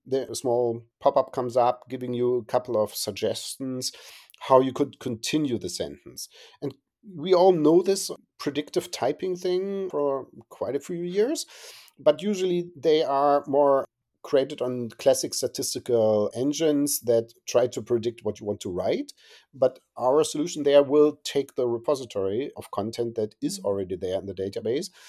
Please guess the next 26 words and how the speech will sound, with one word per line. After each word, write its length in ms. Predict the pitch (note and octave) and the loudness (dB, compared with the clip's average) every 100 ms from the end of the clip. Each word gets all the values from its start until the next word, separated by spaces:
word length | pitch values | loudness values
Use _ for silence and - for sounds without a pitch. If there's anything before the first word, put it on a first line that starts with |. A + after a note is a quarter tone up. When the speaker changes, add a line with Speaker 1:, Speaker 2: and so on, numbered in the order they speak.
| - - _ _ _ | -20 -20 _ _ _
Speaker 1:
as 320 | C#3 C3 B2+ | 0 2 2
a 100 | C#3 | 0
base 720 | A2 _ B2+ C#3 D3 B2 - - | -2 _ 4 6 6 4 0 -6
for 400 | - C#3 A2+ G2+ | 0 6 6 6
making 540 | A2 A2 G#2 G#2+ G2 - | 2 -2 -2 -6 -8 -12
suggestions 760 | - - A2 A2 G#2 - A#2+ A#2 | -6 -2 0 0 -2 -4 -6 -4
that 260 | - A2+ A2+ | 0 0 0
will 340 | A2+ A2 G#2 - _ _ | -2 -2 -4 -10 _ _
fit 340 | - - C3+ - | -8 -4 -4 -2
much 280 | A2+ - | -2 0
better 260 | - A2 A2+ | 2 4 4
than 260 | G#2 G#2+ G#2 | 2 -2 -2
just 280 | A2 - | -2 -2
a 80 | A2 | -4
statistically 840 | G#2 G2+ - G#2 G#2 G#2+ G2+ F#2+ - | -6 -8 -8 -10 -10 -8 -6 -6 0
calculated 840 | A#2 A2 - G#2 F#2+ F#2 G2 F#2 - _ _ | 2 2 0 -4 -4 -6 -10 -10 -18 _ _
probability, 640 | - B2 G#2+ A2+ A#2 A2+ | 0 0 0 -2 -2 -6
what, 240 | G2+ G2 - _ G2+ | -4 -4 -6 _ -2
how 100 | A2+ | -2
you 140 | G#2 _ | -2 _
probably 260 | - G#2+ G2 | -2 0 -2
want 200 | F#2 F#2 | -6 -8
to 240 | F#2 F2 | -12 -10
continue 380 | - G#2 G2 F#2+ | -10 -8 -8 -10
the 120 | F2 | -12
sentence. 480 | F2 F2 D2 - - | -10 -10 -12 -16 -18